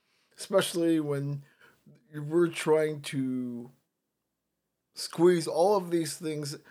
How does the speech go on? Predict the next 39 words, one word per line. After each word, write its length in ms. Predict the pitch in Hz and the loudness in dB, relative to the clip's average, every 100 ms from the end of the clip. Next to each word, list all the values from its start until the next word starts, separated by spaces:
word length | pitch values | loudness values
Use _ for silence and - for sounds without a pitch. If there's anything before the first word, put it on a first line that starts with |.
| - _ | -20 _
in 120 | 123 127 | -6 -4
the 100 | 127 | -2
next, 560 | 131 123 - - - - | -4 -4 -8 -12 -16 -8
oh, 200 | 123 120 | -4 -2
I 120 | 127 | -2
don't 160 | 120 110 | -4 -6
know, 140 | 107 | -4
what 160 | 120 117 | -4 -4
is 100 | 113 | -10
it 100 | 98 | -8
today, 300 | 117 110 104 | -6 -6 -6
eleven 300 | 117 120 123 | -6 -4 -4
eleven? 420 | 117 127 135 135 | -2 -2 -4 -6
So 200 | - 139 | -6 -4
basically, 580 | 220 220 - 131 160 160 | 2 2 2 -6 -4 -4
in 520 | 160 - - - 139 | -6 -16 -20 -14 -6
the 60 | 151 | 0
next 240 | 165 147 | 0 0
four 280 | - 180 170 | -6 0 0
or 60 | 147 | 0
five 340 | 156 143 131 | 0 -2 -2
week 140 | 135 - | -8 -6
window, 600 | 156 156 139 131 127 135 - _ _ _ - _ _ | 2 2 2 -2 -2 -4 -10 _ _ _ -20 _ _
while 240 | 135 160 160 | 4 6 8
the 100 | 156 | 6
weather's 380 | 151 147 135 | 6 2 -2
getting 360 | 139 143 135 127 | -2 -2 -2 -2
bad, 440 | 127 127 123 117 95 | 2 4 2 0 -8
which 100 | 117 | -12
is 100 | 123 | -10
gonna 280 | 123 131 127 | -6 -4 -4
be 640 | 135 131 131 131 127 127 131 _ | -2 -2 -4 -6 -8 -10 -14 _
putting 260 | 143 143 | -6 -6
people 560 | 139 151 143 135 131 127 | -6 -10 -10 -6 -6 -6
inside 840 | 135 135 - 135 131 127 123 120 | -8 -8 -8 -6 -4 -2 -2 -4
together, 640 | 120 120 127 123 120 120 123 | -8 -6 -4 -4 -4 -2 -4
and 140 | 113 | -6
depending 480 | 117 - 151 139 131 | -12 -6 -6 -4 -6
on 360 | 127 127 131 | -6 -6 -10